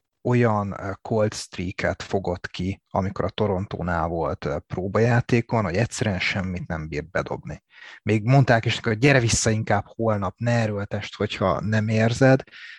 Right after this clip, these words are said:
de sem-, semmi nem ment be neki egyszerűen. Pedig nem egy rossz tripla dobóról van szó. Ugye az elvileg dobni nem tudó Scotty Barnes pedig épp az ellentétje volt, ő elképesztően hot hand, tehát forró kezet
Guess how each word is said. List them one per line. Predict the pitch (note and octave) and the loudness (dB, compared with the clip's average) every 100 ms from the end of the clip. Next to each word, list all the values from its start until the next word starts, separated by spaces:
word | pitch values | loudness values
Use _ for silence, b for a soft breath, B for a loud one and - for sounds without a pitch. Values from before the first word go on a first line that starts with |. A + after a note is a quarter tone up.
| B | B
de | G#2+ A#2 | 0 2
sem-, | A2 - C#3 A#2+ | 4 4 6 4
semmi | A2+ - C3+ B2 A2 | 2 2 2 2 -2
nem | G#2 G2 | -4 -6
ment | F#2 E2+ | -6 -8
be | - C2 | -4 -4
neki | D2 - E2+ | -4 -6 -4
egyszerűen. | D#2 - - B1+ C2+ C2+ - _ | -4 -4 -6 -6 -6 -10 -12 _
Pedig | - A2 | -2 2
nem | C3 | 4
egy | B2+ A2+ | 2 2
rossz | G2 - | -2 -6
tripla | - - C2+ | -10 -6 -8
dobóról | D#2 A2 - D2+ C#2+ | -8 -10 -10 -8 -6
van | D2 C#2 | -8 -8
szó. | - C#3+ C#3 - B B B | -2 0 0 -2 B B B
Ugye | B2+ B2+ | 6 6
az | B2+ | 8
elvileg | D#3+ C#3+ B2+ A#2+ | 8 8 8 4
dobni | A2+ C3 A2+ | 4 2 2
nem | A2+ A2+ | -4 -6
tudó | G#2 A#2+ A#2 | -6 0 0
Scotty | A2 - A#2 - | 0 0 0 0
Barnes | G2+ A2+ B2+ B2+ | 0 2 2 0
pedig | - A#2 | 0 2
épp | A2+ G#2 - | 2 0 -2
az | G#2 | -2
ellentétje | G#2+ G2+ G2+ G#2+ G#2 - | -2 -2 -6 -10 -12 -8
volt, | G2 A2+ B2+ - B | -2 2 2 0 B
ő | - A2+ | 2 4
elképesztően | A#2 A2+ - A2+ A#2 - - B2+ A#2+ A#2 | 6 4 2 0 0 -4 2 4 4 0
hot | - A2+ - | -2 -6 -6
hand, | - F#2+ G2 G2+ G2+ - | -10 -8 -8 -2 -2 0
tehát | - | -4
forró | - B2 A2+ A2+ | -2 -2 0 -2
kezet | G#2+ A2+ G#2 G#2 | -2 -2 -2 -8